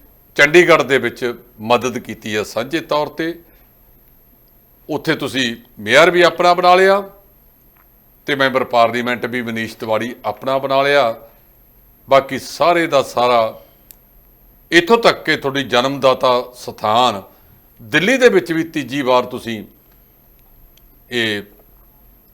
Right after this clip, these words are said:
ਖੁੰਝ ਗਏ ਹੋ, ਉੱਥੇ ਆਪਣਾ ਮੈਂਬਰ ਪਾਰਲੀਮੈਂਟ ਬਣਾਉਣ 'ਚ ਸੱਤ ਦੀਆਂ ਸੱਤ ਸੀਟਾਂ।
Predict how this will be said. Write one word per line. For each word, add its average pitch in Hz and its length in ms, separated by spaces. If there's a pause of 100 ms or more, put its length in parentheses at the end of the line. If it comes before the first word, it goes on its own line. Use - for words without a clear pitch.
(280)
ਖੁੰਝ 226 240
ਗਏ 196 160
ਹੋ, 214 320 (1300)
ਉੱਥੇ 104 460 (560)
ਆਪਣਾ 127 500
ਮੈਂਬਰ 117 340
ਪਾਰਲੀਮੈਂਟ 107 580
ਬਣਾਉਣ 101 280
'ਚ 131 60
ਸੱਤ - 360
ਦੀਆਂ 131 180
ਸੱਤ 117 300
ਸੀਟਾਂ। 127 360